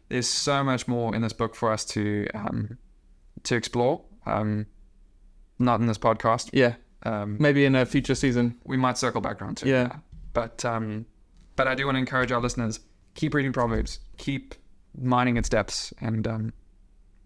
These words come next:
Speaker 1: keep seeking God and his wisdom.
Speaker 2: Cool. Well, thanks for joining us on this journey through Proverbs. Um, in the next episode, we're gonna head over to Ecclesiastes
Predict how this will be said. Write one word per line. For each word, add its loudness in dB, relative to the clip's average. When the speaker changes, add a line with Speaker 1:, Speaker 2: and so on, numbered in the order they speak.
Speaker 1:
keep 0
seeking 0
God 0
and -2
his -4
wisdom. -6
Speaker 2:
Cool. 0
Well, 4
thanks 2
for -2
joining 6
us 2
on 4
this 2
journey 4
through 0
Proverbs. 4
Um, 6
in 8
the 4
next 2
episode, 4
we're 6
gonna 4
head 2
over 4
to -2
Ecclesiastes 2